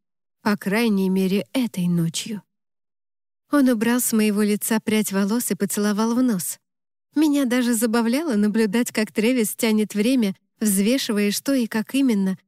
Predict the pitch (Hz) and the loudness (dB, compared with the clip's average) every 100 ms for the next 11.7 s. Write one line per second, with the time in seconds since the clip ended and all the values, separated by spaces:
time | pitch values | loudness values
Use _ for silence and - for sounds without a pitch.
0 | _ 247 233 214 220 226 - 254 262 220 | _ 0 0 2 -2 -2 -4 -2 0 0
1 | 180 170 - 196 185 175 175 _ _ _ | -2 -4 -4 -4 -2 -4 -8 _ _ _
2 | _ _ _ - 277 - 214 226 208 214 | _ _ _ -4 -2 0 -2 0 0 0
3 | - 208 202 185 202 - 208 - 202 185 | -2 -2 -2 -2 -4 -4 -6 -4 -4 0
4 | 240 254 180 190 190 190 202 196 - 202 | 0 -2 -2 0 0 0 0 -2 -2 -6
5 | - 226 254 - 180 185 170 _ _ _ | -4 -4 -4 -4 -4 -4 -8 _ _ _
6 | 226 226 214 226 220 226 - 226 214 240 | 0 0 0 0 0 -2 -2 -2 0 -4
7 | - 185 165 - _ _ _ _ _ _ | -4 -6 -6 -8 _ _ _ _ _ _
8 | _ _ _ - 202 190 180 - 180 - | _ _ _ -4 0 2 0 -2 -4 0
9 | 180 175 160 262 - - _ _ _ _ | 0 0 -2 -6 -6 -12 _ _ _ _
10 | _ _ _ _ _ _ 247 226 220 202 | _ _ _ _ _ _ -2 0 0 0
11 | 240 233 202 180 175 - - | -2 0 -2 -2 -6 -10 -16